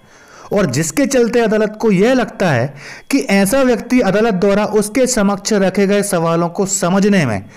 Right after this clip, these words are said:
एवं उनका युक्तिसंगत जवाब देने में सक्षम नहीं हो सकेगा,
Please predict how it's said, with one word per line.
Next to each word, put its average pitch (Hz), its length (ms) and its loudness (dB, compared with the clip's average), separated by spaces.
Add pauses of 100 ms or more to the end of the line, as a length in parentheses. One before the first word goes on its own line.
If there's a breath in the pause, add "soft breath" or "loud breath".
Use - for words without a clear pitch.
(320 loud breath)
एवं 233 340 4
उनका 226 320 0
युक्तिसंगत 214 760 0
जवाब 196 380 0
देने 175 280 0
में 190 100 2
सक्षम 180 420 -2
नहीं 202 280 2
हो 208 100 2
सकेगा, 139 460 0